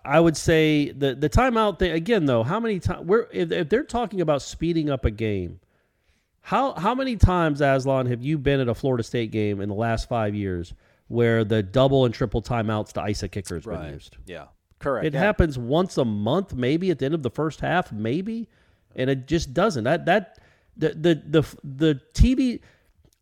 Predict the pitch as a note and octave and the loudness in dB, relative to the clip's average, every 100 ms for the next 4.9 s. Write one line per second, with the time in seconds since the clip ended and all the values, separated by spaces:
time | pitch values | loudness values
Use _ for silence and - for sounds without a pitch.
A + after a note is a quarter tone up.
0 | _ _ _ _ _ - - A#3+ - A3 | _ _ _ _ _ -6 -2 -2 2 2
1 | G#3 G3+ G3+ F#3+ F#3 - E3+ C#3+ C3 B2+ | 2 2 2 2 -4 -2 0 0 0 -2
2 | - - _ _ _ _ - C4 - F#3+ | -6 -16 _ _ _ _ 2 4 6 6
3 | F3 D#3 - - _ _ - D3+ F#3+ F#3+ | 6 4 -2 -18 _ _ -2 2 4 4
4 | F#3 D#3 - E3+ D#3 - D3+ - - | 2 0 0 0 0 0 -2 -2 -14